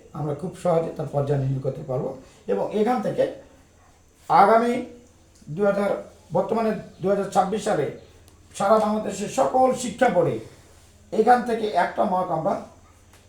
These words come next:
অন্তত আমরা একটা মার্ক আমরা খুব সহজে মানে পাইতে পারবো, খুব সহজে। যারা শুধু just এই কয়েকটা সংখ্যা যদি আমরা মনে রাখি, এই কয়েকটা সংখ্যা যদি মনে রাখি, তাহলে আমরা খুব সহজে একটা নম্বর আমরা এখান থেকে অন্তত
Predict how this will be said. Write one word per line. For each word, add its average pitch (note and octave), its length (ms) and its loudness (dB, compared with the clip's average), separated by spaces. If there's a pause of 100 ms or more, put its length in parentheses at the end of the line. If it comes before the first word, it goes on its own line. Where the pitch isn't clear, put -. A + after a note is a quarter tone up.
(360)
অন্তত G#3 320 2
আমরা F3 260 2
একটা D3 200 -2
মার্ক C#3+ 240 0
আমরা C3+ 260 -4
খুব B3+ 160 -2
সহজে F3 360 4 (1200)
মানে D3 180 -6 (460)
পাইতে - 240 2
পারবো, A2 280 -2 (380)
খুব A#3 120 2 (100)
সহজে। C#3+ 300 0 (680)
যারা G3 200 4 (380)
শুধু A3+ 220 -4 (100)
just B3+ 280 4
এই F#3+ 100 -2
কয়েকটা F3+ 300 0
সংখ্যা F#3 180 -4
যদি D3 220 -2
আমরা B2+ 180 -4
মনে A#2+ 160 -6
রাখি, - 180 -12 (180)
এই F3+ 160 -4
কয়েকটা C#3+ 220 -2
সংখ্যা E3+ 280 -6
যদি C#3+ 200 -2
মনে C#3+ 100 -2
রাখি, C#3+ 220 -2 (420)
তাহলে D3+ 200 0
আমরা C#3+ 180 -2
খুব D#3 240 -12
সহজে D3+ 280 0 (680)
একটা D#4+ 340 0
নম্বর F3 520 0 (100)
আমরা B2+ 160 -2 (180)
এখান C#3+ 180 -4
থেকে A#2+ 140 -10
অন্তত A#2+ 260 -10